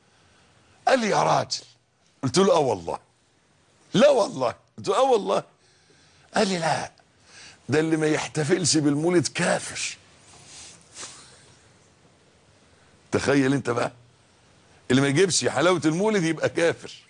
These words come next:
تخيل انت بقى، بق-، بقت ايه؟ وزي ما قلت لك كده، ان القضية بس مجرد عادات، يعني الناس اتعودوا كده على حلاوة المولد، اتعودوا عليه، بقت عادة عند الناس.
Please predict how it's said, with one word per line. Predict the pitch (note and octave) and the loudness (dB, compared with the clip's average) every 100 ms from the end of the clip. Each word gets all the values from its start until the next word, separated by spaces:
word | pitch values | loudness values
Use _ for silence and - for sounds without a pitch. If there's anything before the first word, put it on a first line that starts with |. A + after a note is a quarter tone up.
| _ _ _ _ _ _ _ _ _ _ - _ _ _ _ _ _ _ _ _ _ _ _ | _ _ _ _ _ _ _ _ _ _ -20 _ _ _ _ _ _ _ _ _ _ _ _
تخيل | - A#2+ F#3+ G3 | -2 2 2 2
انت | G#3+ D#3 | 2 2
بقى، | F3 G3 | 2 2
بق-، | F3+ E3 C3+ | 2 0 0
بقت | D3+ D#3 B2+ | 0 0 0
ايه؟ | F#3+ G#3+ - - - - - | 0 0 -4 -18 -20 -6 0
وزي | C#3 | 2
ما | A3+ | 2
قلت | G#3+ B3 | 0 0
لك | B3 | 0
كده، | - C4 C4 - - _ | 0 0 0 -4 -20 _
ان | F#3+ | 0
القضية | G#3 G3 A3 D4 C4+ | 2 2 2 2 4
بس | C#4 D4+ A#3+ | 2 2 -2
مجرد | A3 G#3 C#4+ B3+ | 0 0 2 0
عادات، | G3+ D#3+ F#3+ G3 A#3 C4 - - - - | -2 -2 0 2 2 0 -4 -10 -14 -4
يعني | B2+ D#3+ | -2 0
الناس | G3 F#3+ | 2 2
اتعودوا | F3+ C#3 E3 E3+ B3 G3 | 0 0 0 2 2 2
كده | D3 G3+ G#3+ - - - | 2 2 2 -2 -14 -8
على | - D3+ C#3+ | -2 0 0
حلاوة | E3 G3+ D#3+ | 2 2 2
المولد، | D3+ D3 A#2+ A#2 - _ _ - | -2 -2 -6 -10 -20 _ _ -4
اتعودوا | B2 D3+ G3+ C#4+ B3 | -2 2 2 2 2
عليه، | G#3+ G#3 F3 _ _ _ _ | 2 2 0 _ _ _ _
بقت | - F#3 - | 0 2 2
عادة | A3 C4+ A3 | 0 0 0
عند | F3 E3+ | -2 -2
الناس. | E3 F3 D#3+ - - | -2 -2 -2 -2 -4